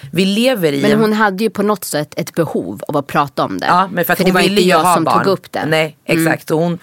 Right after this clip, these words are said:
Speaker 1: hon var nog frustrerad och tänkte, jag, jag tror att det måste ha satt sig i hennes huvud
Speaker 2: Ja.
Speaker 1: att så här, alla tittar på mig och undrar bara det här. Så att hon har bara byggt upp försvar för sin egna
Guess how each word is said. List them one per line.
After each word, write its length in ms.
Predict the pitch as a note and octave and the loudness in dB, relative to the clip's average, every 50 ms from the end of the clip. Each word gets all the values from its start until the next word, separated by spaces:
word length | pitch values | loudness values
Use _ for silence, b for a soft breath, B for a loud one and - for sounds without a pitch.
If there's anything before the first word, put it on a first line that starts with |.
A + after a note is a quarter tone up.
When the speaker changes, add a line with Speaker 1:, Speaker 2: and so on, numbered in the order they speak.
| B B B B B B B | B B B B B B B
Speaker 1:
hon 140 | F#3+ F#3+ F#3+ | 0 2 2
var 120 | G3+ G#3+ | 2 2
nog 160 | G3 F3+ D#3+ | 2 0 -2
frustrerad 600 | - D#3+ D3+ - - E3+ F#3 F#3 F3+ F3 F3 E3+ - | -2 -4 -6 -6 -2 0 0 2 4 2 2 0 -2
och 200 | - E3 E3 - | -4 -4 -4 -2
tänkte, 480 | - E3+ D3+ C#3+ C3+ - - D3+ D3 C3+ B B B B | 0 -2 0 -2 -4 -2 -2 -2 -2 -2 B B B B
jag, 160 | B F#3 G3+ - | B -2 0 0
jag 140 | G3+ G3 | 0 2
tror 100 | - A3 | 2 2
att 120 | G#3 G3+ - | 0 2 0
det 80 | G3+ | -2
måste 220 | F3+ F3 F3 E3+ - | 0 0 0 0 -2
ha 60 | E3 | -2
satt 260 | - - F#3+ F#3 - | -2 -2 -4 -2 0
sig 100 | - E3 | 0 0
i 40 | D3+ | 0
hennes 380 | D#3 D3+ C#3 C#3 C#3 B2+ - D#3+ | 0 0 -2 -2 -4 -2 0 0
huvud 160 | D#3 D3 D3+ | 0 2 2
Speaker 2:
Ja. 40 | D#3+ | 2
Speaker 1:
att 120 | D3+ A#2+ A#2 | 2 2 0
så 40 | C#3+ | 0
här, 240 | B2+ A#2+ B2 C3+ C#3 C3 B B B B B _ | 0 0 -2 -2 -4 -6 B B B B B _
alla 400 | - F#3 F3+ F3 F3+ G3 G3+ G3+ | 0 2 2 2 2 2 2 0
tittar 460 | G3 - - G3+ F3+ - - - F#3 F3+ | 0 -2 -6 -6 -6 -4 0 0 0 0
på 120 | - F#3 | 0 -4
mig 300 | E3 D3 C#3 C3+ C#3+ - - | -4 -4 -4 -4 -4 -4 -4
och 260 | - C3 - D3+ E3+ | -4 0 2 2 2
undrar 340 | D#3 D3 C#3+ C3 C#3 C3+ C3+ | 2 0 0 0 0 0 0
bara 480 | C3 A#2 D#3 D3 C3+ B2+ C3 C#3+ C#3 | 0 0 0 0 2 0 -2 0 0
det 80 | C3 C#3 | -2 -2
här. 380 | C#3 B2 D#3 C#3+ B2+ C3 C#3+ - B B B B | -2 0 0 0 0 0 -4 -6 B B B B
Så 120 | B - | B -2
att 100 | F3 - | -2 -2
hon 180 | C#3+ D#3+ E3+ E3+ | 0 -2 0 2
har 120 | E3+ G3 | 2 2
bara 220 | F#3 F#3+ F3 D#3+ D3+ | 2 4 2 2 2
byggt 260 | C#3 D3 D3+ - - | 0 -2 -4 -4 -2
upp 200 | - D3+ C#3 - | -4 -4 -4 -2
försvar 360 | - D3 - - F3 F#3 F3 | -4 -4 -2 0 0 2 2
för 120 | C#3+ - C3+ | 0 -2 -4
sin 200 | - D#3 D#3 A#2 | -4 -4 -6 -4
egna 500 | - D3 E3 D#3+ D3 D3+ F3 F3+ E3 D#3+ | -4 -2 0 0 0 0 2 2 2 0